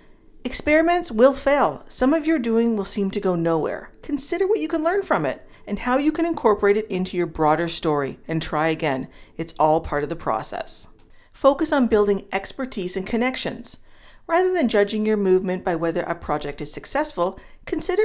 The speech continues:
projects based on their ability to extend your expertise and network in your chosen areas of passion. Keep expanding your network. Work hard to expand your network by making new connections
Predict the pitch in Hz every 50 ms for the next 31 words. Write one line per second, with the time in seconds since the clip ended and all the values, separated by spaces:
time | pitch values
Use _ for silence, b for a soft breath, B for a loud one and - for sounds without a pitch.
0 | 440 - - - 220 208 202 208 220 214 - - - - - 160 170 - - -
1 | - 180 170 165 - 175 170 151 160 151 147 156 165 170 165 - 151 151 - -
2 | - - - 170 170 202 226 262 254 - 208 220 - - - - - - 240 202
3 | 190 202 196 - - - - 190 185 180 185 190 - - 165 160 165 160 - 175
4 | 170 170 170 170 170 - - - - 160 165 196 - - 143 143 147 156 156 -
5 | 180 - - 196 180 180 180 - 147 - - - - b b b b b b b
6 | b b - - 277 - - 349 320 - - - 240 202 202 214 226 220 214 202
7 | 185 185 190 - 185 156 147 - - - - - - - _ - 160 185 220 220
8 | - - - 196 208 214 208 - 233 190 180 - - - 170 180 196 208 214 208
9 | 190 170 - - 165 165 170 - 160 156 156 156 160 156 - 147 143 147 156 -
10 | - - 254 262 294 311 302 - 175 156 160 165 -